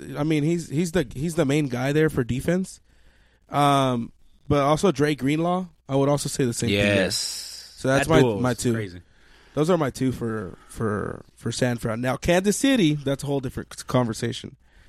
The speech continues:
Speaker 1: I'm actually putting Kelce as number one. Um, 'cause Kelce is dominant. He's like, to me, it reminds me of Gronk when he touches the ball because he's very difficult to take down. And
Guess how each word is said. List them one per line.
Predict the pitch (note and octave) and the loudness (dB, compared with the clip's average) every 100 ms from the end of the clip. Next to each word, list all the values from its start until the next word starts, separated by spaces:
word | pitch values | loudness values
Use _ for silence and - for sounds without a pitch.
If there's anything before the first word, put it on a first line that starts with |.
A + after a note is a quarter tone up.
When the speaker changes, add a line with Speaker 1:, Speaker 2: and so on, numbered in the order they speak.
| - _ - | -20 _ -6
Speaker 1:
I'm | C3+ | -2
actually | D3 D#3 F3+ | -2 -4 -4
putting | D#3+ F3+ D#3+ D3 | -2 0 -2 -6
Kelce | - E3+ D#3+ D#3+ C#3 | -4 -4 -2 -4 -4
as | B2 | -2
number | B2 A#2+ | -4 -4
one. | A#2 A#2 F#2+ - - - - - - - _ _ _ - | -4 -6 -6 -10 -20 -20 -20 -20 -20 -20 _ _ _ 0
Um, | C3+ C3 B2+ A#2+ A2 - - - - | 2 4 4 0 -4 -12 -20 -20 -4
'cause | C#3+ - | -4 0
Kelce | D3+ D#3 - | 0 0 0
is | F#3 D3+ | -2 0
dominant. | D#3 D#3 D#3+ D3 | 0 0 0 -2
He's | - C#3 | -2 -2
like, | E3+ A#2+ | 0 -2
to | - | -2
me, | D3+ E3 | 0 2
it | |
reminds | F3 E3+ E3 E3 | 2 0 -2 -2
me | |
of | E3+ | -4
Gronk | C3+ D3+ D3+ - | 0 2 2 -2
when | C3 | -4
he | |
touches | - C#3 C#3+ | -4 -6 -6
the | B2+ | -4
ball | B2 C#3 C#3+ - - - - - | 2 2 2 -2 -4 -6 -6 -2
because | C#3 C3+ | 0 0
he's | A#2+ | -2
very | A2+ C3+ D3+ | -2 0 2
difficult | D3 D#3 D3+ D3 | 0 -2 2 2
to | A#2+ | 2
take | C#3+ A#2+ | -4 -4
down. | A#2 G#2+ - - - - - - - - | -6 -8 -12 -20 -20 -20 -20 -20 -16 -2
And | C3 B2+ B2+ B2 A2+ - | 2 4 4 4 0 0